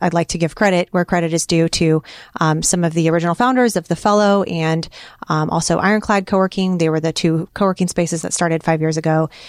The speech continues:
in the region, and so many of the relationships that came out of their connections in the community, as well as the chamber and the university, um, the area chambers of commerce, the, that created just enormous energy, uh, which ultimately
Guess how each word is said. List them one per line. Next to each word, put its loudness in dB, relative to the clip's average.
in 2
the 2
region, 0
and -4
so 0
many 2
of -4
the 0
relationships -2
that -4
came 2
out 4
of 2
their 0
connections -4
in -4
the -2
community, 0
as -2
well -2
as 0
the -2
chamber 0
and 2
the -4
university, 0
um, 0
the -4
area 2
chambers 0
of -4
commerce, 0
the, -2
that 0
created 2
just -4
enormous -2
energy, -2
uh, 0
which 0
ultimately 2